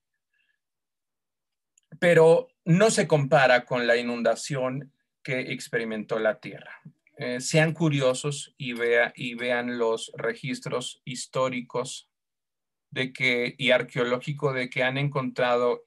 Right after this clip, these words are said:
en las montañas más altas de la tierra han encontrado, eh, huellas de coral.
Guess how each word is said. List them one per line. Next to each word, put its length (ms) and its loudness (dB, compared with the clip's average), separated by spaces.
en 340 -4
las 340 -4
montañas 1000 -4
más 580 -4
altas 640 0
de 180 -2
la 240 -2
tierra 540 -2
han 220 -6
encontrado, 1000 -4
eh, 500 -6
huellas 960 0
de 320 -4
coral. 460 0